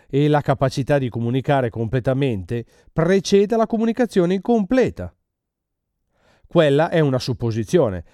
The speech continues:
ma viene dimostrata in modo piuttosto soddisfacente dall'efficacia di quelli che chiamiamo attualmente i procedimenti di comunicazione. Il principale di questi procedimenti di comunicazione era contenuto in un procedimento chiamato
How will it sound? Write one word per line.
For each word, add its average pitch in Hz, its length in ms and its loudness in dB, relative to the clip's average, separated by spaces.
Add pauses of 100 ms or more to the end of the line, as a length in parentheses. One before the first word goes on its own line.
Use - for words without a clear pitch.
(140)
ma 143 200 0
viene 143 340 0
dimostrata 156 600 0
in 120 100 0
modo 143 300 0
piuttosto 135 420 -4
soddisfacente 117 880 -2 (280)
dall'efficacia 180 840 0
di 170 100 -2
quelli 165 320 2
che 143 140 -4
chiamiamo 147 400 0
attualmente 147 560 0
i 139 80 0
procedimenti 156 680 -2
di 143 120 -2
comunicazione. 147 840 -2 (1160)
Il 156 160 2
principale 180 640 2
di 110 120 -4
questi 143 260 0
procedimenti 135 680 -2
di 113 120 -4
comunicazione 117 800 -2 (220)
era 185 300 2
contenuto 170 560 0
in 185 100 2
un 151 80 0
procedimento 165 720 -2
chiamato 127 500 -2